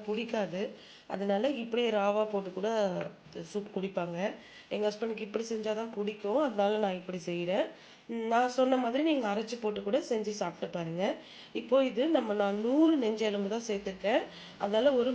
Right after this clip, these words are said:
மூணு டம்ளருக்கு தண்ணி சேர்த்து நல்ல ஒரு அஞ்சு, ஆறு விசிலுக்கு நல்லா வேக விட்டு எடுத்தீங்கன்னா, அஹ், உங்களுக்கு நெஞ்சு எலும்பு நல்லா வெந்துடும். தண்ணி மறுபடியும் நீங்க இருத்துட்டு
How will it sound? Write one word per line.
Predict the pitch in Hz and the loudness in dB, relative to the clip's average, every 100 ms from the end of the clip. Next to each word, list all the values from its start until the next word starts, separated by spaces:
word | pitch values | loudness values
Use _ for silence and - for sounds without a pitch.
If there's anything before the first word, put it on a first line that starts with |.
| 226 | 2
மூணு | 262 330 311 | 4 4 2
டம்ளருக்கு | 220 208 208 190 220 339 - | 0 0 -2 -2 -2 -2 -2
தண்ணி | 190 208 233 | 0 0 0
சேர்த்து | 214 196 160 254 415 - - - - 214 | -2 -4 0 0 0 -6 -12 -14 -4 0
நல்ல | 202 247 285 302 | 2 4 6 8
ஒரு | 254 214 170 | 6 2 0
அஞ்சு, | 214 269 294 311 247 202 | 0 0 2 4 4 2
ஆறு | 214 208 | 2 0
விசிலுக்கு | 196 202 254 208 226 247 196 | -2 -2 -4 -2 -2 -2 -2
நல்லா | 180 214 240 262 190 | -2 -2 2 2 2
வேக | 190 202 208 | 0 0 0
விட்டு | 190 165 233 185 | -4 -4 -2 -2
எடுத்தீங்கன்னா, | 185 208 190 180 202 311 - - - - | -4 -6 -6 -4 -4 -6 -14 -20 -10 -4
அஹ், | 185 190 | -2 0
உங்களுக்கு | 190 185 185 190 | -2 -2 -4 -4
நெஞ்சு | 208 233 | -2 0
எலும்பு | 226 202 214 254 | 0 2 2 2
நல்லா | 180 185 202 | 0 0 0
வெந்துடும். | 185 185 196 196 220 - - - - | 0 -4 -4 0 0 0 -6 -20 -4
தண்ணி | 196 226 240 | -2 -2 -2
மறுபடியும் | 208 208 302 285 | 0 0 0 0
நீங்க | 208 190 190 | 0 -2 -2
இருத்துட்டு | 208 208 208 | -2 -2 -2